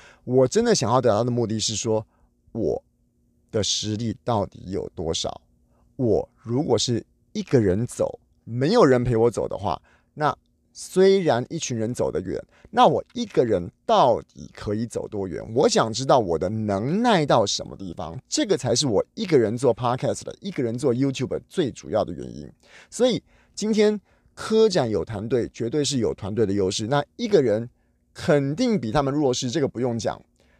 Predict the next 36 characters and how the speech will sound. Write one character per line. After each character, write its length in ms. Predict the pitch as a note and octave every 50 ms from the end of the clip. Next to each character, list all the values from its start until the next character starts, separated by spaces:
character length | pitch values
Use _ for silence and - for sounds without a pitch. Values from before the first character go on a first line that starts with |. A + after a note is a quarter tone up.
| _ -
但 100 | A#3 A3+
是 160 | G#3+ A3+ F3+
我 160 | - C3 C#3
想 280 | D#3+ E3+ C#3 G#2+ G2+ A#2
在 260 | D3 C#3+ C3 B2 B2
这 180 | - - D#3+
个 80 | C#3 B2+
心 220 | B2 - D#3 D3+
态 140 | C#3+ D3+ C3
上， 180 | B2 C3+ A#2 A#2+
大 120 | B2 A2+
家 40 | C3
也 80 | A2+ G2+
应 60 | G#2
该 80 | G#2
要 160 | A2 A2 A2 A2+
调 180 | - - -
整 180 | G2 A2 E2+ F2
一 40 | G#2+
下， 180 | A#2+ F#2+ G2
说 240 | G2 G#2+ G2+ F#2+ - - _ - - _ _
我 280 | D3 B2+ A#2 G#2 G2
今 180 | A2+ D#3+ F3+ F#3
天 160 | F3 F3+ F3+
参 160 | D#3+ E3 D#3+
加 140 | D#3+ D3 D3
科 180 | - D3+ D3 C#3
展， 220 | B2 A2+ D2 - _ _ _ _ _ _
就 240 | _ - C#4 B3 G3 - -
不 160 | _ C3 C4+
是 160 | D4+ - - -
为 160 | A#3 A3+ E3+
了 80 | C3+ A2+
跟 160 | G2 - C3+
那 100 | D#3 C#3+
些 240 | C3+ - D3 C#3+ D3